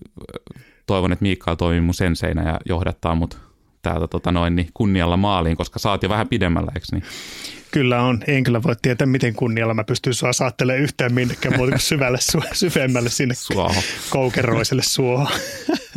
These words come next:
Speaker 1: No mut sä oot ollut kuitenkin niin sanotusti alalla pidempään.
Speaker 2: Mä oon ollut alalla pidempään, että joo, mä oon kymmenen vuotta nyt ollut alalla ja <laughs> semmonen on olokin. <laughs>
Speaker 1: No. Eli kuinka vanhat sun lapset on ja kuinka monta niitä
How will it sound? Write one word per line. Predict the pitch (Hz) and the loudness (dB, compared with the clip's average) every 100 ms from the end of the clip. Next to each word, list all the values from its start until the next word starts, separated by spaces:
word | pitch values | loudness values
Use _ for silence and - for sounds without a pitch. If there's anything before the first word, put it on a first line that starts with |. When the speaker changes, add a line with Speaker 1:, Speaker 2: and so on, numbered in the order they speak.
| 185 - | -4 0
Speaker 1:
No | 127 | 0
mut | 143 | 2
sä | - | 2
oot | 120 120 | 0 2
ollut | 120 | 0
kuitenkin | - 120 113 113 - - | 2 2 2 0 -2 0
niin | 113 | 2
sanotusti | 107 98 - - | 2 0 -2 0
alalla | 117 90 87 | 2 2 2
pidempään. | 82 95 87 82 - - - - - | 2 0 0 0 -4 -8 -8 -16 -4
Speaker 2:
Mä | 175 | 0
oon | 185 135 | 2 2
ollut | 123 | 2
alalla | 123 120 110 | 2 2 0
pidempään, | 110 127 113 113 120 | 0 0 0 0 0
että | 113 | 2
joo, | 131 | 2
mä | 123 | 2
oon | 110 | 2
kymmenen | 151 123 110 | 2 2 2
vuotta | 113 - | 0 0
nyt | 123 - | -2 0
ollut | 120 117 | 0 0
alalla | 123 120 113 113 | 2 2 2 2
ja | 117 143 - - 226 | 2 2 2 0 0
<laughs> | - - - - | -2 -4 -4 -2
semmonen | 165 139 127 120 | 2 2 4 2
on | 127 | 2
olokin. | 139 131 117 175 - - - | 2 0 0 -2 -4 -6 -4
<laughs> | 320 - 294 | -2 0 0
Speaker 1:
No. | 117 123 - - - 277 285 277 - | 0 -2 -6 -14 -8 -6 -4 -4 -4
Eli | 123 | -2
kuinka | 156 147 110 | 0 2 2
vanhat | 98 98 | 2 2
sun | 180 101 | 2 2
lapset | 90 - 92 | 0 -4 -4
on | 87 | -2
ja | 85 | 0
kuinka | 95 95 | 0 0
monta | 92 90 76 | 2 0 -2
niitä | 73 | -6